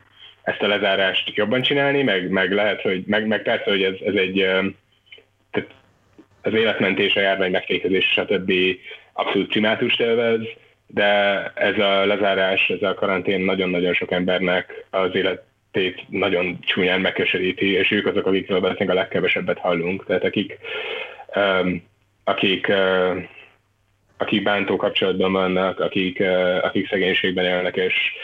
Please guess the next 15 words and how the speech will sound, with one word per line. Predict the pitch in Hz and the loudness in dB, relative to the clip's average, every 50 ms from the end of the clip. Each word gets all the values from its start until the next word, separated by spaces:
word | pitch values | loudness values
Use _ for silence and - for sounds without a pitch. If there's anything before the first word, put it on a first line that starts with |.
| - - - - - | -12 -12 -12 -12 -10
az | 87 92 | -4 -2
otthonlét | 101 92 - - 98 92 92 92 92 87 87 | -2 0 0 0 2 2 2 2 2 0 0
az, | 92 92 90 90 92 | 0 0 0 0 -2
az | - 95 95 95 | -2 -2 0 2
nem | 101 101 101 98 92 | 2 2 2 2 0
a | 90 | 0
komfortot | - - 101 92 - - 95 - - 92 85 | 0 0 -2 -2 0 -2 -2 0 0 -2 0
jelenti, | - 101 92 90 90 90 92 95 92 | 0 0 0 0 0 0 0 0 0
hanem | 101 95 92 92 | 0 2 0 0
azt, | 90 90 - - | 0 0 -2 -2
hogy | - 95 95 | -2 0 0
egy, | 92 90 90 90 92 - - | 2 0 0 -2 -2 -6 -4
egy, | - 98 92 90 92 - - | -2 0 -2 -2 -4 -4 -4
egy | - 98 101 98 | -2 0 2 2
rossz, | 92 92 92 - - | 2 0 -2 -2 -8